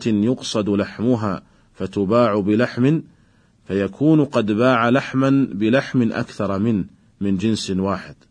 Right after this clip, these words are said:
واللحم قوت موزون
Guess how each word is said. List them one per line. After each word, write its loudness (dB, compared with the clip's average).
واللحم -2
قوت 0
موزون 0